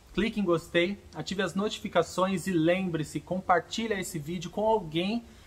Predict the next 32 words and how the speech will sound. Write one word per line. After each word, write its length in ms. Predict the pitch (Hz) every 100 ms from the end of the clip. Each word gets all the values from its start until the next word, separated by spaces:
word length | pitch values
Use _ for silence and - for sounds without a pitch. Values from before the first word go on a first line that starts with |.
| -
que 120 | 202
você 240 | 196 233
sabe 420 | 220 - 185 185 196
que 100 | -
precisa 460 | 180 170 170 165
desse 240 | 160 156 -
conteúdo. 640 | 165 151 170 120 110 113 - - -
Manda 460 | 156 180 294 - 269
para 160 | 160
suas 220 | 147 151 151
redes 180 | 139
sociais, 920 | 131 - 160 165 180 175 175 165 - - - -
manda 220 | 160 180
para 140 | - 160
alguém 400 | 147 143 156 160
no 100 | 143
WhatsApp. 880 | 139 120 127 139 165 165 - 175 165 - - - - - - -
Também 180 | 175 208
aproveito 800 | 208 175 160 208 233 226 226 214
pra 300 | 196 190 185
te 160 | 180 196
recomendar 600 | 202 202 202 196 185 156
dois 520 | 185 220 240 - -
livros 580 | 170 175 196 190 190 -
pra 160 | 185
sua 220 | 175 - 190
leitura, 520 | 190 - 202 170 139
pra, 220 | 151 156
pra 240 | - 170
estudo, 720 | 170 - - - 208 180 147
pra 140 | 147 165
informação 680 | 165 175 165 160 170 180